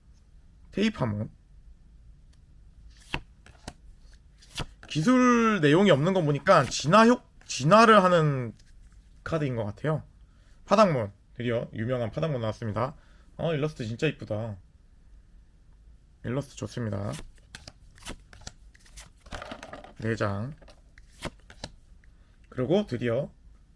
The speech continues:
엔젤몬. 유명하죠, 엔젤몬은. 가트몬도 귀엽네요. 양양펀치. 유니몬.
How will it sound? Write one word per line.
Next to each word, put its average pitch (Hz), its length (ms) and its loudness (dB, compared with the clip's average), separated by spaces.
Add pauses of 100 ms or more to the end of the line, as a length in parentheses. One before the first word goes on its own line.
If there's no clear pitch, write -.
(340)
엔젤몬. 123 680 0 (500)
유명하죠, 131 640 -2 (100)
엔젤몬은. 110 520 -6 (2500)
가트몬도 165 540 2
귀엽네요. 131 540 -4 (1500)
양양펀치. 135 800 -2 (1900)
유니몬. 147 440 2